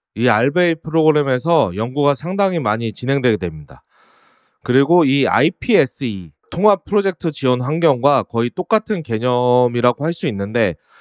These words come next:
이를 소프트웨어 엔지니어링 분야, 그러니까 학문 분야에서, 분야죠. 학문 분야에서는 에스이이, 소프트웨어 엔지니어링 엔바이러먼트, 소프트웨어 공학 환경이죠.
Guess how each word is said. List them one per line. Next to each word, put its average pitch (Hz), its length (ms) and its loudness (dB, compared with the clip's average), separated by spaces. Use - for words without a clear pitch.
이를 120 260 2
소프트웨어 190 580 2
엔지니어링 147 600 -2
분야, 101 340 -2
그러니까 92 240 -12
학문 196 480 -2
분야에서, 95 500 -6
분야죠. 98 480 -6
학문 214 440 2
분야에서는 127 800 0
에스이이, 120 960 -2
소프트웨어 185 1000 2
엔지니어링 147 800 0
엔바이러먼트, 113 880 -2
소프트웨어 175 560 2
공학 127 340 -2
환경이죠. 139 540 -2